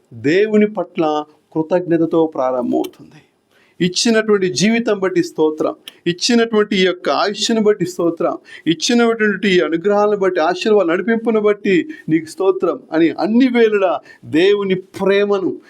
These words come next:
దేవుని మంచితనాన్ని, దేవుని కాపుదలను నువ్వు గుర్తించగలిగితే నీ జీవితం అనునిత్యము కూడా కృతజ్ఞతాభావంతో, కృతజ్ఞతా హృదయముతో ఉప్పొంగుతుంది. దేవునికి స్తుతులు, స్తోత్రాలు,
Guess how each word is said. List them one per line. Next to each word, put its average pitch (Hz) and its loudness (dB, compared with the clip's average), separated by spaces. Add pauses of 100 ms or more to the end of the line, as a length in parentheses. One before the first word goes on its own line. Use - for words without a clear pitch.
(160)
దేవుని 269 2
మంచితనాన్ని, 190 0 (240)
దేవుని 202 2
కాపుదలను 208 2 (200)
నువ్వు 135 0
గుర్తించగలిగితే 170 0 (200)
నీ 127 4
జీవితం 160 0 (760)
అనునిత్యము 240 0
కూడా 151 0 (320)
కృతజ్ఞతాభావంతో, 170 0 (140)
కృతజ్ఞతా 185 0 (100)
హృదయముతో 156 2 (220)
ఉప్పొంగుతుంది. 165 2 (320)
దేవునికి 180 2
స్తుతులు, 214 0
స్తోత్రాలు, 160 -2